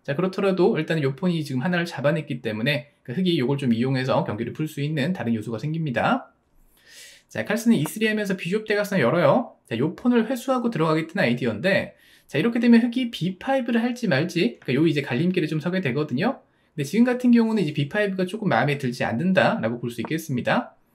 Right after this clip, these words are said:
그러니까 왜냐면 지금 다른 쪽에서의 더블폰이 만들어진 부분이 요게 흑한테 조금 바람직하지가 않거든요. 그러니까 왜냐면 이게 비숍이 이러면은 요 대각선이 아니라 다른 쪽으로 가서 이제 긴 대각선을 확보를 할 텐데, 자, 이런 경우에 요 이제 대각선에서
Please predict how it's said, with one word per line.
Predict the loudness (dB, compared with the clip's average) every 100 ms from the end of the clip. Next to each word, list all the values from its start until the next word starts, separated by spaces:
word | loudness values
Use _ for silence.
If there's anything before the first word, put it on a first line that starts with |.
| _ -20 _
그러니까 | 2
왜냐면 | 2 2 0 0
지금 | -2
다른 | -2 4 4
쪽에서의 | 4 2 2 2
더블폰이 | 2 0 0 2
만들어진 | 2 2 0 -2 -4
부분이 | -6 -6 -2 -2 -2
요게 | -2 -2
흑한테 | -2 -2 -2
조금 | -4 -4
바람직하지가 | -2 -2 -2 -4 -6 -2 -2
않거든요. | -2 -4 0 0 0 -6 _ _ _ _
그러니까 | 0
왜냐면 | 2 2 2
이게 | 0 -2
비숍이 | 0 2 2 2 2
이러면은 | 2 2 2 0 0
요 | -2
대각선이 | -2 -2 0 0
아니라 | 0 0 0 -2
다른 | -4 -2 -2
쪽으로 | -2 -2 -2
가서 | -2 -2 0 0
이제 | -4
긴 | -2 0
대각선을 | 0 0 -2 -4
확보를 | -4 -4 -4
할 | -4
텐데, | -4 0 0 -2 -8 _ _
자, | -6
이런 | 0 6 6
경우에 | 6 4 2 0 0 -2
요 | -2 0
이제 | -2
대각선에서 | -2 -4 -2 -2 0 2 0 0